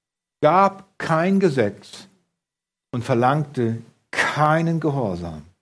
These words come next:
Sie hatte keinen Zorn,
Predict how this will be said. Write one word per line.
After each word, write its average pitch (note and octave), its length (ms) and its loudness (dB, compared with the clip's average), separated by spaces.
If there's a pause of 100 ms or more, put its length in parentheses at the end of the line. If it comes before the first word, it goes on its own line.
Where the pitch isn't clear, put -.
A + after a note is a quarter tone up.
(840)
Sie C#3 140 2
hatte F3 260 2
keinen G3 680 0
Zorn, C3+ 640 0